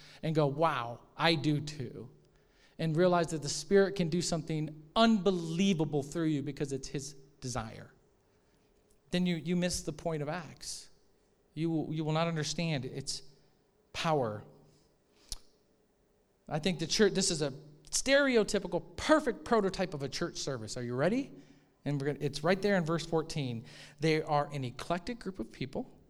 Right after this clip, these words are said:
really messed up on the inside, having lots of problems, had on the run, a very eclectic group of people. They have a rev-, revelation of the resurrected Jesus. You're no different. We're very eclectic. We have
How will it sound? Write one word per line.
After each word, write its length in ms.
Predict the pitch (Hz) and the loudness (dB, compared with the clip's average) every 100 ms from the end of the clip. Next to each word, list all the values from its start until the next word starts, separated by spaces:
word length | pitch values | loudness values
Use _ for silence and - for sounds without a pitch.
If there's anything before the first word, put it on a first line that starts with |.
| _ _ _ _ _ _ _ _ _ _ _ - | _ _ _ _ _ _ _ _ _ _ _ -14
really 480 | 117 117 160 240 247 | -10 -4 0 2 4
messed 260 | 220 - | 4 2
up 160 | 208 208 | 0 -2
on 120 | 127 | -2
the 100 | 120 | -2
inside, 420 | 113 110 135 123 147 - - - _ _ _ _ _ _ _ _ | -4 -8 -12 -14 -16 -20 -20 -20 _ _ _ _ _ _ _ _
having 300 | - 180 233 | -2 0 4
lots 160 | 240 226 | 2 2
of 80 | 220 | 0
problems, 560 | 220 202 120 120 - - - _ _ _ _ _ _ _ _ _ _ _ | -2 -2 -6 -10 -12 -14 -20 _ _ _ _ _ _ _ _ _ _ _
had 320 | - 196 180 147 - - - _ _ _ _ 160 | -2 0 0 -2 -14 -20 -20 _ _ _ _ 6
on 140 | 262 | 8
the 80 | 254 | 12
run, 480 | 262 294 202 151 120 - - - - _ _ _ _ _ _ 135 | 12 12 8 4 0 -4 -10 -16 -20 _ _ _ _ _ _ -2
a 40 | |
very 320 | 127 226 302 | 6 8 8
eclectic 420 | 277 254 247 240 180 | 6 4 4 2 4
group 160 | 208 | 2
of 120 | 220 | 4
people. 640 | - 185 196 233 262 - - - - | 2 2 6 4 2 -10 -20 -2 8
They 60 | |
have 100 | 214 | 10
a 60 | 214 | 12
rev-, 340 | 202 262 294 | 12 10 8
revelation 640 | 247 208 269 294 311 - 262 | 6 8 10 12 10 10 4
of 80 | 214 | 6
the 80 | |
resurrected 600 | 202 233 226 269 262 277 | 6 6 6 4 4 4
Jesus. 400 | 180 220 220 233 | 6 6 6 4
You're 140 | 208 226 | 6 8
no 140 | 262 | 8
different. 340 | 196 185 233 165 | 6 4 2 0
We're 80 | |
very 300 | 143 151 175 | 0 2 2
eclectic. 420 | 202 - 180 208 175 | 0 -2 -2 -4 -4
We 100 | 151 | -2
have 180 | 156 | -2